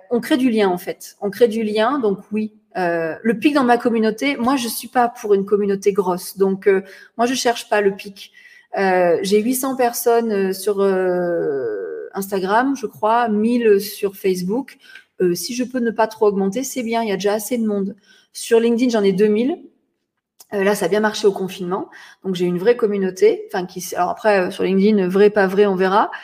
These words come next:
si la qualité est là. Mais moi, ça me suffit pour remplir mes plannings de formation, pour gagner des nouveaux clients.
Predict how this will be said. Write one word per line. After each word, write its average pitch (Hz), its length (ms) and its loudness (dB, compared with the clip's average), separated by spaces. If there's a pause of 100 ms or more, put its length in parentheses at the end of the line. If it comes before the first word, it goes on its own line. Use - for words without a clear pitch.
(200)
si - 140 -4
la 202 80 4
qualité 196 500 2
est 185 40 2
là. 220 180 2
Mais 214 180 -2 (340)
moi, 254 160 -2
ça 240 200 -4
me 190 80 -4
suffit - 560 -12 (640)
pour - 480 -8 (180)
remplir 247 680 -6
mes 208 120 2
plannings 208 320 -2
de 220 100 -4
formation, 196 600 -6
pour 190 240 -10
gagner 220 480 2
des 208 120 -2
nouveaux 208 260 0
clients. 190 360 -8